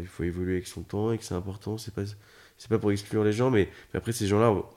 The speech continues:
tous les cas, quand il y aura les lieux physiques, puisque pour l'instant, c'est que en ligne, euh, auront leur place aussi à leur, à leur manière, mais, et pour le côté en ligne, ce qui est génial, c'est qu'on a créé ça pendant le confinement. Et en fait, ce qui est ouf, c'est que, voilà, on arrive à connecter avec des gens de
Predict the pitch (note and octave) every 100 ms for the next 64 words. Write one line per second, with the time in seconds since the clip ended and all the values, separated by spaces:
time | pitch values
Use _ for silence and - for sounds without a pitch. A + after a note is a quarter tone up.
0 | - G2 F#2+ A2 F#2+ - F2+ F#2 F2+ F#2
1 | - G2 A2 - - F#2 F2 - G2+ -
2 | F2 F2 G2+ A#2+ A#2+ - _ _ - -
3 | - _ _ _ D2+ E2 D#2 D2+ - F2
4 | F#2 F2+ - G2+ G2 F#2 - F#2+ F2 E2+
5 | - E2 F2+ F2+ G#2 A2 G2+ F2+ F2 -
6 | _ _ _ _ _ _ - E2 G2+ G2
7 | G2+ G2+ A#2 B2+ B2 F#2 G2 A2+ A#2 G#2
8 | F2 E2 F#2 F#2+ G2+ F#2+ F#2 F2+ F2+ -
9 | F#2 A2 C3+ _ _ - - - - _
10 | C2+ F#2+ - - - D#2 D2+ B1 - C3+
11 | - - D#2 F#2 B2+ F#2+ F2 E2+ E2 D#2+
12 | F2+ E2+ F#2+ F2+ F2 F2+ F2+ E2+